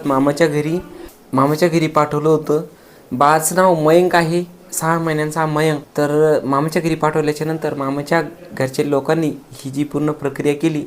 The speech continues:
आणि अर्थात बाळावर ही पूर्णपणे प्रक्रिया झाल्यामुळे बाळ आता व्यवस्थित झालेलं आहे. यावर आता पोलिसांनी सखोल चौकशी केली आहे आणि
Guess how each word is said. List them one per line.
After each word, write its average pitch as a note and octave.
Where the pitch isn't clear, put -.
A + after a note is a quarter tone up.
आणि C3
अर्थात C#3+
बाळावर C3+
ही D3
पूर्णपणे C#3+
प्रक्रिया D3
झाल्यामुळे C#3+
बाळ C#3
आता C#3
व्यवस्थित C#3+
झालेलं C3
आहे. C#3
यावर G3
आता D3
पोलिसांनी E3
सखोल D#3
चौकशी E3+
केली D3+
आहे D#3
आणि D3+